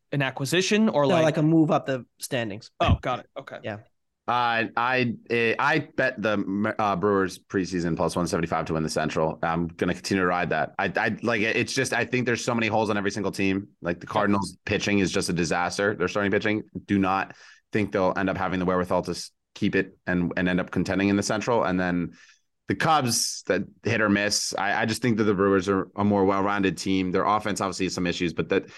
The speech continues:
Speaker 3: Woodruff has not pitched, and they're still having a good lead in Central. So I am gonna continue to just, like, ride out my future on the Brewers.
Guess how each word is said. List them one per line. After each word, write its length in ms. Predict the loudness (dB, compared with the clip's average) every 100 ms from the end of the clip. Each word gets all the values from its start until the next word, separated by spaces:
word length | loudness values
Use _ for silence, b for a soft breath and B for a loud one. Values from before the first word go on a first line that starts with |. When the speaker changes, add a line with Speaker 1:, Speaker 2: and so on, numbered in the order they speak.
| B B _ -2
Speaker 3:
Woodruff 380 | 2 2 2 0
has 100 | 0
not 180 | 0
pitched, 320 | 0 -2 -2 -6
and 120 | -2
they're 60 | -2
still 480 | -2 0 2 0 -4 _ _
having 260 | -4 -2 0
a 60 |
good 180 | 0 2
lead 220 | 2 2
in 240 | 2 -2 -6
Central. 460 | -6 -4 -2 0 0
So 220 | 0 0
I 340 | 2 2 0 -2 -8 _
am 100 | -4
gonna 280 | -2 -2 -4 -8 _ _ _
continue 400 | -4 0 2 4
to 140 | 2 0
just, 220 | 0 0
like, 140 | 0
ride 260 | 0 0 0
out 160 | 0 -2
my 120 | -2
future 460 | -2 -2 0 -2 -2
on 160 | -4 -4
the 120 | -8 -6
Brewers. 340 | -4 -4 -8